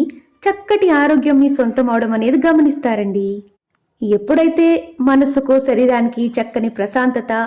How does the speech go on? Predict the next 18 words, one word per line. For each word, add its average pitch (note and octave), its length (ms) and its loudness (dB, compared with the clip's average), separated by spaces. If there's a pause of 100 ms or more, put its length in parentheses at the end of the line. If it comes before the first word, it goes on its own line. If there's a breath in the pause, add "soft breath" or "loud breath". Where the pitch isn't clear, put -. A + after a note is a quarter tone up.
(300)
ఆరోగ్యము A#3 680 0
చేకూరాయో, F#3 840 -6 (160)
ఇక E4 160 -4 (640 loud breath)
ఏ C4 120 2 (120)
పని B3 340 -2 (200)
వాయిదా D4+ 480 2
వేయాలనిపించదు. D4 840 0 (400 loud breath)
అన్ని A3+ 240 0
పనులు G#3+ 360 -4
చకచకా G#3+ 600 -6
పూర్తి C#4+ 280 -4
చేసేస్తారు. A#3+ 680 -4 (440 loud breath)
గొప్ప F#4+ 280 -2
గొప్ప F#4+ 280 -2 (220)
ప్లానింగ్స్‌తో C4+ 720 0 (120)
ముందుకెళ్తారు. A#3 800 -2 (420 loud breath)
కెరీర్ A#3+ 360 0
గురించి A3 480 -6